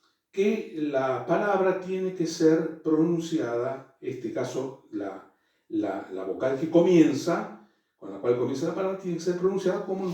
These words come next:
la pronunciamos nosotros en castellano, como una A, simplemente, A. Aner, aner, aner.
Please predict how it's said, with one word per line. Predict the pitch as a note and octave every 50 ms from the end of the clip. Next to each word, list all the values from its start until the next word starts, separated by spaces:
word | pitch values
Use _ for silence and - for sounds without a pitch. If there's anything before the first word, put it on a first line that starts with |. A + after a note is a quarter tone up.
| - -
la | E3 E3 E3+
pronunciamos | E3 E3+ E3 D#3+ E3 E3+ E3+ F3 D3+
nosotros | C#3 D3 C#3+ C#3 C#3 C3+
en | C3+
castellano, | C3 A#2 - B2 G#2+ - - C#3 D3 -
como | D3 C#3 D3
una | C#3 C3+ C3 - -
A, | A#2 - - - - -
simplemente, | - - - A2 F#2+ F#2+ F#2+ F2+ F2 F2 F2 - - - - -
A. | B2 - A#2+ - - - - _ _ _ _ _ _ _ _ _ _ _ _ _
Aner, | - A#2 A2+ A#2 B2+ B2+ - - - - - - _ _ _ _ _ _ _ _
aner, | _ - - - A2+ A#2 A#2 A2 - - - - - - _ _
aner. | - G2+ G2+ G2 F2+ F2 - -